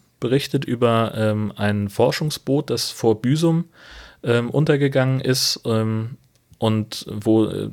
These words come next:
anderthalb Tage lang die, die Besatzung gesucht wurde und auch gefunden wurde. Und die sagten auch, also sie hatten, also die Retten-, die Seenotretter haben das nachher im Interview erzählt, ähm, die hatten noch nicht mal mehr Zeit, ihre Rettungswesten anzulegen. Das Einzige, sie konnten einen Rettungsring greifen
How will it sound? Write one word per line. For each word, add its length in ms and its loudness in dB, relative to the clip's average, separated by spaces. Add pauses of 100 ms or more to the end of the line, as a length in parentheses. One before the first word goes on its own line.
(140)
anderthalb 440 -2
Tage 240 0
lang 240 0
die, 200 -2
die 120 -4
Besatzung 600 -2
gesucht 440 -2
wurde 400 0
und 420 -6
auch 220 0
gefunden 320 0
wurde. 240 4 (540)
Und 200 0
die 140 4
sagten 420 0
auch, 220 2
also 180 -2
sie 180 -2
hatten, 220 -2
also 140 -2
die 160 -4 (260)
Retten-, 300 0
die 80 -2
Seenotretter 500 0
haben 120 0
das 120 0
nachher 220 -2
im 100 0
Interview 380 -2
erzählt, 340 -6 (400)
ähm, 300 2
die 160 0
hatten 180 0
noch 160 2
nicht 220 0
mal 120 2
mehr 200 0
Zeit, 340 0
ihre 240 -2
Rettungswesten 600 -4
anzulegen. 520 -6
Das 140 -6
Einzige, 380 0
sie 100 -2
konnten 320 -4
einen 480 2
Rettungsring 640 -2
greifen 580 0